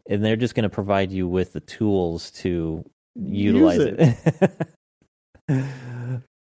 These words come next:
Speaker 1: And at
Speaker 2: Uh,
Speaker 1: what point,
Speaker 2: that
Speaker 1: you
Speaker 2: sounds
Speaker 1: know?
Speaker 2: unbelievable.
Speaker 1: <laughs> Yeah, it does, doesn't it?
Speaker 2: Hey, you know,
Speaker 1: <laughs>
Speaker 2: you know, it, it just sounds like, you know, the, when, when you're, when, like, a young kid's under twenty-one and,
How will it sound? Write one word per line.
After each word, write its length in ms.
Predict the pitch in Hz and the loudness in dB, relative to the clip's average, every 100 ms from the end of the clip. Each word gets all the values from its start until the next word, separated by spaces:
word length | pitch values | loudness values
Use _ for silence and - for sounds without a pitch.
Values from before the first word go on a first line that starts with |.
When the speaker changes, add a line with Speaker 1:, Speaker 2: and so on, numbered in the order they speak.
| _ | _
Speaker 1:
And 320 | 135 139 135 127 | 2 2 4 4
at 160 | 131 | 4
Speaker 2:
Uh, 20 | |
Speaker 1:
what 220 | 139 139 127 | 6 4 4
point, 560 | 151 139 120 - 95 _ - | 4 4 2 -4 -18 _ -2
Speaker 2:
that 140 | 175 | 2
Speaker 1:
you 80 | 139 | 6
Speaker 2:
sounds 240 | 196 190 | 6 8
Speaker 1:
know? 60 | 185 | 6
Speaker 2:
unbelievable. 720 | 190 170 165 151 139 120 101 | 6 6 6 6 4 2 0
Speaker 1:
<laughs> 360 | - 160 - 165 - - - | 0 0 2 0 0 -18 -2
Yeah, 280 | 165 226 151 | 2 4 4
it 80 | |
does, 240 | 120 147 98 | 4 4 4
doesn't 200 | 98 226 | 2 4
it? 60 | |
Speaker 2:
Hey, 180 | 220 196 | 2 4
you 140 | 165 170 | 4 4
know, 380 | 175 175 175 143 - - - | 6 6 4 0 -6 -4 -2
Speaker 1:
<laughs> 1120 | 113 117 127 - 123 143 - - - - - | -2 2 2 0 -2 -2 -2 -4 -8 -8 2
Speaker 2:
you 100 | 226 | 4
know, 120 | 226 | 4
it, 160 | 202 208 | 2 4
it 160 | 202 190 | 2 4
just 200 | 196 - | 0 2
sounds 340 | 202 202 202 | 4 4 4
like, 320 | 185 175 - | 2 0 0
you 80 | 180 | 0
know, 300 | 143 139 139 | 2 4 4
the, 400 | 139 135 123 113 - _ _ _ _ | 6 6 6 2 -6 _ _ _ _
when, 320 | - 139 135 127 | 0 2 2 0
when 160 | 143 139 | 0 2
you're, 260 | 139 135 127 | 2 2 0
when, 680 | 135 143 143 139 139 131 110 - - | 0 2 2 2 0 -2 -6 -10 -2
like, 180 | 135 | 0
a 80 | 117 | 2
young 280 | 117 131 127 | 2 2 0
kid's 420 | - 135 127 107 - 127 | 2 2 0 -8 -6 -2
under 200 | 127 117 | 0 -2
twenty-one 800 | - 135 131 113 120 120 123 117 | -2 0 2 2 2 4 4 2
and, 180 | 92 | 0